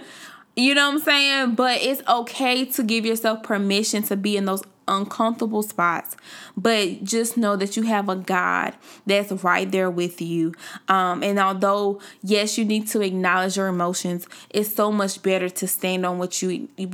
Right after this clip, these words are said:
on what you know. Acknowledge your emotions, but stand on what you know. And so that is my lesson for the week. Give yourself permission to feel what you feel, but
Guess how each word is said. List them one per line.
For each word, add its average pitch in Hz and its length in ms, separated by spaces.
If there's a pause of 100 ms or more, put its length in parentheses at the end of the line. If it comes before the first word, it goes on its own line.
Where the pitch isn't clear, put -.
(220)
on 185 160
what 180 240
you 185 80
know. 170 240
Acknowledge 190 600
your 196 140
emotions, 180 640 (240)
but 196 240
stand 190 720 (340)
on 185 260
what 175 560
you 180 220
know. 180 420 (220)
And 196 80
so 202 140
that 202 260
is 226 140
my 196 160
lesson 185 400
for 185 180
the 180 120
week. 170 340 (260)
Give 214 240
yourself 277 460
permission 180 560
to 196 140
feel 311 340
what 330 200
you 285 100
feel, 208 560 (320)
but 220 300